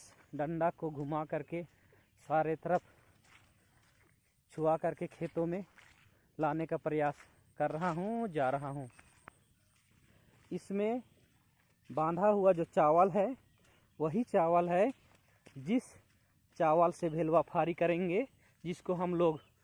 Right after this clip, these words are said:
सूप में रखेंगे। यही चावल के माध्यम से भेलुआ फाड़ी होगा और इसको भेलुआ फाड़ने वाला व्यक्ति जो होगा वो इसी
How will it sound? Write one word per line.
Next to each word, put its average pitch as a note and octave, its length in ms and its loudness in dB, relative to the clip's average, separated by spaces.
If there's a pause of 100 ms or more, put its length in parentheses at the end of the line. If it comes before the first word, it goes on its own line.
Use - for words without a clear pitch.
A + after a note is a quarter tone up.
(340)
सूप G#3 280 -2
में F#3+ 280 -2 (280)
रखेंगे। D3+ 500 -2 (840)
यही F#3+ 220 2
चावल F3 400 6
के F#3+ 200 0 (1300)
माध्यम E3+ 420 0
से A3 240 2
भेलुआ F3 300 2
फाड़ी F3 300 0
होगा F#3+ 360 2 (720)
और D#3 160 2
इसको E3+ 380 -2 (880)
भेलुआ F3 360 2
फाड़ने F3 440 0
वाला D#3+ 320 2 (560)
व्यक्ति E3+ 340 -4
जो F#3 160 2
होगा D#3 360 2 (520)
वो E3 300 0
इसी A#3 320 -4